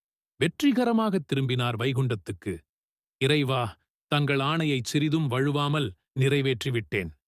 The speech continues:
என்றார் நாரதர். இறைவன் குறுநகை புரிந்தார். "முனிவரே,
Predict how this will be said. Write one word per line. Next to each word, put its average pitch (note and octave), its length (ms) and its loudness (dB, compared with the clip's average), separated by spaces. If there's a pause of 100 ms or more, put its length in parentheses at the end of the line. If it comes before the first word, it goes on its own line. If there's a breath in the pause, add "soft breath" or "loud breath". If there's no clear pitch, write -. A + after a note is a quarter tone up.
(140)
என்றார் C3 420 0
நாரதர். A2+ 560 -4 (640)
இறைவன் E3+ 440 2 (120)
குறுநகை D#3+ 460 0
புரிந்தார். A#2 640 -4 (880)
"முனிவரே, C#3 540 0